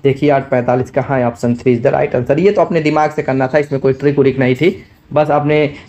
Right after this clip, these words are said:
दिमाग से कर लीजिए। इस, इस type के question आपके calendar में भी पूछता है, जो कि आपको अपने दिमाग से करने रहते हैं। Birthday वाला कि इस साल ऐसे birthday पड़ा, अगले साल,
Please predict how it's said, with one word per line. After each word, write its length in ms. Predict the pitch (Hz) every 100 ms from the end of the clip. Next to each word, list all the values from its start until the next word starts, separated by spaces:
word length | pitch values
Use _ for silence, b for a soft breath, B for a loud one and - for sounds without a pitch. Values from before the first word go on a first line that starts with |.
| -
दिमाग 260 | 143 156 160
से 80 | 156
कर 120 | 160
लीजिए। 180 | 165 170
इस, 100 | 165
इस 180 | 175 190
type 140 | 170
के 80 | 170
question 360 | 175 165 185
आपके 220 | 170 160 156
calendar 460 | 143 143 147 160
में 160 | 170 160
भी 60 |
पूछता 360 | 165 151 147 160
है, 80 | 156
जो 180 | 147 143
कि 120 | 147
आपको 260 | 135 139
अपने 160 | 127 131
दिमाग 300 | 123 147 151
से 100 | 139
करने 240 | 135 139
रहते 240 | 131 123 127
हैं। 140 | 127 127 B B 135
Birthday 320 | 143 139 147
वाला 240 | 139 135
कि 140 | 135 135
इस 80 | 135
साल 280 | 135 131
ऐसे 260 | 131 127 143
birthday 260 | 135 131 135
पड़ा, 240 | 135 127
अगले 200 | 120 123
साल, 200 | 127 123